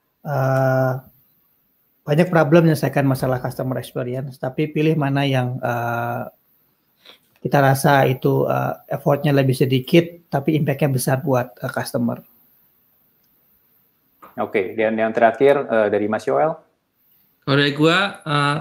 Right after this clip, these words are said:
Speaker 3: focus on the problems, uh, and to figure out the problems, don't just rely on what the customers say. They may not be able to say it to you, or they may, uh, have some difficulty to tell them their problems.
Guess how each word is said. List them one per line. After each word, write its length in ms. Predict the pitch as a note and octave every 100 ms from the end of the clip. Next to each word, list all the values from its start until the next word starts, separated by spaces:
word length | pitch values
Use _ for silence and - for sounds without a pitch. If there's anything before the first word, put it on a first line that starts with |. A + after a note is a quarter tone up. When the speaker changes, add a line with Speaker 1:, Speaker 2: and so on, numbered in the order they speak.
| D#3 -
Speaker 3:
focus 320 | C#3 F3 F3
on 140 | D#3 D3
the 80 |
problems, 720 | C3+ C#3 C3+ D#3 A#3 B3+ - _ _ _ _ _ C#3+
uh, 240 | C#3 C3 -
and 320 | C#3 D3 D3
to 80 | D#3+
figure 480 | D#3+ - D#3+ E3 D#3+
out 160 | D#3+
the 100 | D#3
problems, 640 | C3+ C#3+ C#3+ D#3+ F#3+ G3+ - - D3
don't 260 | D3 D3
just 380 | C#3+ D3+ D3 -
rely 400 | D#3+ D#3 D3 D3+
on 340 | D#3+ D3 D3 D3
what 240 | C#3 - _ -
the 140 | D3
customers 560 | C3+ C3+ - D3+ C#3+ -
say. 360 | D3 G#3 G#3+ -
They 160 | C#3+
may 160 | D3 D3+
not 200 | D3+ D3
be 80 | C#3+
able 320 | C#3 D3+ D3+
to 80 | D#3+
say 300 | D3 - D#3+
it 180 | E3+ -
to 80 | F3+
you, 260 | G3 A3 -
or 240 | C#3 C#3
they 160 | C#3+ C#3+
may, 320 | D3+ D3+ - _ _ _ _ _ _ _ _ _ _
uh, 320 | E3 D#3+ D3+ -
have 180 | D3+ D#3
some 380 | - - D#3 D#3
difficulty 580 | D3+ D#3+ E3+ E3 F3 E3+
to 140 | E3+ E3
tell 240 | D#3 D#3+
them 240 | E3 F3 E3
their 100 | D#3
problems. 560 | - D3 D3 G#3+ C4+